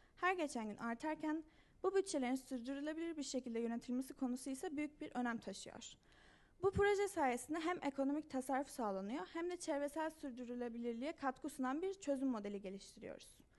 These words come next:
Döngüsel ekonomiyi besleyerek israfın önüne geçen, ekonomik açıdan tasarruf sağlayan ve aynı zamanda doğaya duyarlı bir sistem oluşturuyoruz.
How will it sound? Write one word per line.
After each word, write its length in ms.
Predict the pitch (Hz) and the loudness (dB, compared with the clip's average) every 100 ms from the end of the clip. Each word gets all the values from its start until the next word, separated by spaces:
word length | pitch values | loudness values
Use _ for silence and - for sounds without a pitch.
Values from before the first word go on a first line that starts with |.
| - - - - | -20 -20 -20 -2
Döngüsel 420 | 285 302 311 370 | 2 4 2 2
ekonomiyi 480 | 349 349 311 330 330 | 2 0 0 0 0
besleyerek 600 | 240 226 - 277 269 233 - - - - - - _ _ - _ | 0 -2 -2 0 0 -2 -6 -14 -20 -20 -20 -20 _ _ -20 _
israfın 500 | 247 - 294 285 330 | -4 2 4 4 2
önüne 280 | 294 269 294 | 2 4 2
geçen, 480 | 247 214 - 208 - - - | 0 -4 -4 -4 -4 -6 -6
ekonomik 500 | 269 294 330 359 311 | 0 2 2 0 -2
açıdan 320 | 277 269 294 | 0 0 0
tasarruf 440 | 277 254 285 302 | 0 0 2 0
sağlayan 500 | - 269 226 214 269 | 0 0 2 2 0
ve 60 | 349 | -2
aynı 300 | - 330 339 | 0 0 2
zamanda 420 | 285 254 311 262 | 2 2 2 2
doğaya 340 | 254 269 302 | 2 2 0
duyarlı 340 | 262 269 262 320 | 0 0 2 0
bir 60 | |
sistem 380 | 330 262 262 240 | -4 -4 -4 -2
oluşturuyoruz. 720 | 202 208 - - - - - | -2 -6 -12 -14 -14 -14 -18